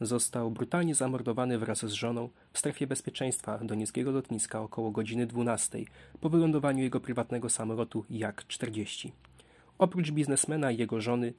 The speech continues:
zginęli inżynier pokładowy, technik lotniczy i lotniski ins-, i lotniskowy inspektor celny. Jak ustaliło śledztwo, morderstwa popełnił obywatel Rosji Wadim Bołocki, pseudonim Moskwicz. A także zginęło parę innych osób wymienionych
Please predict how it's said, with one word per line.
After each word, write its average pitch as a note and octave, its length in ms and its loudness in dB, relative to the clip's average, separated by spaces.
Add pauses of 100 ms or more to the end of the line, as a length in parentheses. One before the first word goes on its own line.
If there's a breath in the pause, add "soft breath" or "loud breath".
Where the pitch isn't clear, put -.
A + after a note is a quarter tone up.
(120)
zginęli A2+ 460 0
inżynier C3+ 420 2
pokładowy, B2 580 -2 (160)
technik B2+ 340 -4
lotniczy A#2 480 -4 (320)
i F#3+ 60 4
lotniski C#3+ 440 0
ins-, A2+ 160 -2 (180)
i A#2+ 80 -4
lotniskowy B2 460 -2
inspektor - 440 -4
celny. G#2+ 380 -6 (420 soft breath)
Jak F3 140 2
ustaliło F3 380 4
śledztwo, C#3+ 480 -2 (440 loud breath)
morderstwa B2+ 460 0
popełnił B2+ 400 0
obywatel A#2 420 2
Rosji A#2 500 -2 (240 soft breath)
Wadim A#2 360 4
Bołocki, A2+ 520 2 (140)
pseudonim B2 400 2
Moskwicz. - 680 -4 (800 loud breath)
A D3 100 2
także D3 340 2
zginęło C3+ 360 4
parę C3 220 0
innych B2 380 0
osób A#2+ 340 -2 (380)
wymienionych A2 680 0